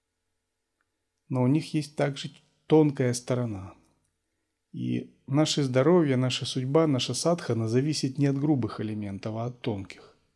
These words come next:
от астральных. Тонкие элементы могут быть чистыми или загрязнёнными.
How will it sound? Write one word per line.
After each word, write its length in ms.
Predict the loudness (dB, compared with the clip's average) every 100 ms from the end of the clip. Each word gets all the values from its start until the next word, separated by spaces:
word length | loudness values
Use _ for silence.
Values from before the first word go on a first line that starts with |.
| _ _ -18
от 180 | -12 -10
астральных. 680 | -8 -6 -6 -8 -14 -18 _ _ _ _ _ _ _ _ _ _ _ _ _ -2
Тонкие 420 | 2 2 0 0
элементы 480 | 2 2 2 2 0
могут 320 | 0 -2 -4
быть 320 | -6 -8 _
чистыми 540 | -8 -4 -6 -6 -6 -6
или 160 | -6
загрязнёнными. 920 | -6 -4 -4 -6 -10 -12 -14 -16 -18